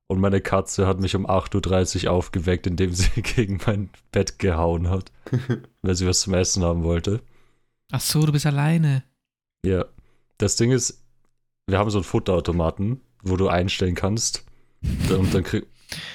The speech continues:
Speaker 1: dann kriegt sie halt so Trockenfutterportionen. Und ich hab ihr halt legit eingestellt, dass sie um acht Uhr eine Portion kriegt.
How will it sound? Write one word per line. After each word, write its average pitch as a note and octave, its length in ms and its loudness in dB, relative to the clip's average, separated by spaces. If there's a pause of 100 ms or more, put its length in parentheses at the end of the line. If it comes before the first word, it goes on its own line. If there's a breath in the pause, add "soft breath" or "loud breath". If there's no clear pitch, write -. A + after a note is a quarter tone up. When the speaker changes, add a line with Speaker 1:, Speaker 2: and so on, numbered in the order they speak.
Speaker 1:
dann G2 120 2
kriegt G#2+ 200 0
sie A#2 80 4
halt G#2 100 2
so G2+ 120 -2
Trockenfutterportionen. F2+ 1200 0
Und G2 160 0
ich F#2+ 160 0
hab G2+ 140 2
ihr G2+ 100 4
halt F2+ 160 2
legit F2+ 400 0
eingestellt, F2 520 0
dass F2 100 0
sie F#2 100 0
um E2+ 120 -2
acht - 300 -2
Uhr F2 240 0
eine E2+ 240 -2
Portion E2+ 460 -2
kriegt. - 400 -4